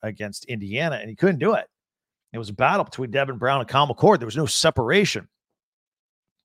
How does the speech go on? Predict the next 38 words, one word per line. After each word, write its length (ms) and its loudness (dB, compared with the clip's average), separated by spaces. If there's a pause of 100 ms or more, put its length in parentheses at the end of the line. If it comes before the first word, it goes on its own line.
I 120 0
would 100 2
argue 440 2
that 340 0
that 260 2 (480)
battle 400 2
even 220 -8
continued 640 -6 (180)
two 180 4
weeks 300 -4
into 160 -4
the 100 -12
season 480 -2
before 300 0
Ryan 240 0
Day 160 -4
said, 180 -8
"All 100 0
right, 220 -4
McCord's 460 -4
the 80 -12
guy." 340 0 (800)
And 640 -4
it 100 -4
was 240 -2
a 60 2
belabored 640 0
quarterback 560 -6
battle. 420 -10
It, 220 -16
again, 320 -6
it 20 -14
just 220 -16 (320)
kept 200 -2 (120)
going 260 -2
on 220 2
and 80 -4
on. 340 0